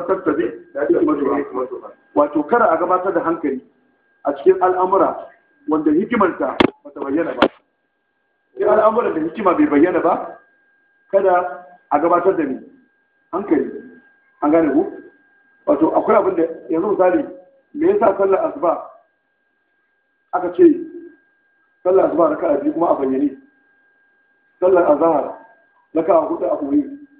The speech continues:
Speaker 1: Sallar magariba raka'a nawa? Raka'a, raka'a uku. Raka'a biyu a bayyane, raka'a ɗaya a boye. Sallar isha'i raka'a hudu. Raka'a biyu a bayyane, raka'a biyu a boye.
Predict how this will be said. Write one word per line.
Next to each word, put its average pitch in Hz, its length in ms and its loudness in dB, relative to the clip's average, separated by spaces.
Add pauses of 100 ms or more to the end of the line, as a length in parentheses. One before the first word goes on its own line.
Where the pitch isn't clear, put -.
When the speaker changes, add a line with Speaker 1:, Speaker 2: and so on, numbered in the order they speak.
(400)
Speaker 1:
Sallar 185 260 2
magariba 151 560 0 (500)
raka'a 170 300 0
nawa? 156 320 0 (1400)
Raka'a, 175 800 0 (160)
raka'a 247 320 0
uku. 370 300 -2 (800)
Raka'a - 340 2
biyu 196 140 4
a 330 100 4
bayyane, 160 560 4
raka'a 330 280 2
ɗaya 302 140 0
a - 40 -2
boye. 285 300 0 (1080)
Sallar 190 280 4
isha'i 175 360 6
raka'a 165 320 0
hudu. 294 240 -4 (920)
Raka'a 165 420 0
biyu 180 160 -6
a 160 80 -2
bayyane, 151 240 -4
raka'a - 160 -2
biyu 156 160 4
a 139 80 0
boye. 127 240 -6